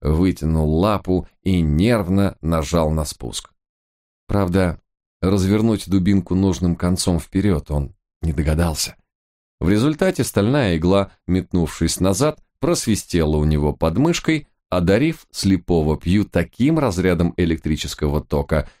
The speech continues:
что тот вверх тормашками взлетел с крыши и рухнул вниз. "Дай сюда!" Мой учитель забрал экспериментальную дубинку у Туга, когда вопль прервался малоприятным на звук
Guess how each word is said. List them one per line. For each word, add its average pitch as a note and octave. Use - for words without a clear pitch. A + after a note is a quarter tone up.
что -
тот B2+
вверх D#2
тормашками F#2+
взлетел F2+
с -
крыши A2+
и F#2
рухнул E2+
вниз. C2
"Дай F2
сюда!" F#2+
Мой D#2+
учитель D#2+
забрал E2
экспериментальную C#2+
дубинку D2
у D2
Туга, F2+
когда D#2
вопль E2+
прервался D#2+
малоприятным D2+
на D2+
звук D#2